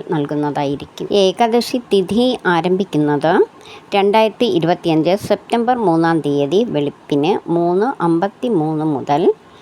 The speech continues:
നാലാം തീയതി നാല് ഇരുപത്തിയൊന്ന് എ എം വരെ ആണ്. ഇനി നമുക്ക്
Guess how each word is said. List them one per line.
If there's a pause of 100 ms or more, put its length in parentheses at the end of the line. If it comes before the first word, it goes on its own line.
(300)
നാലാം (120)
തീയതി (680)
നാല് (800)
ഇരുപത്തിയൊന്ന് (220)
എ (140)
എം (100)
വരെ (260)
ആണ്. (880)
ഇനി
നമുക്ക്